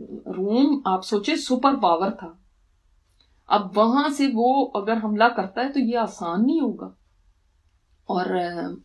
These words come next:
अंदर भी यहाँ पे, अ, मुनाफिकीन भी थे मदीना में अभी तक, और, अ,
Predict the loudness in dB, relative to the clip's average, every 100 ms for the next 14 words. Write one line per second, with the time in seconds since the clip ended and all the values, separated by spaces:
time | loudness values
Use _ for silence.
0 | -4 0 4 4 4 4 4 2 0 0
1 | 0 0 -2 -4 _ _ _ -6 -2 0
2 | 2 0 0 -2 -2 2 2 2 0 0
3 | -2 -2 _ -2 0 0 -2 -2 -2 -2
4 | 0 2 0 -2 -6 -8 _ _ _ _
5 | _ _ _ _ _ _ _ _ _ -4
6 | 0 2 0 -2 -4 -6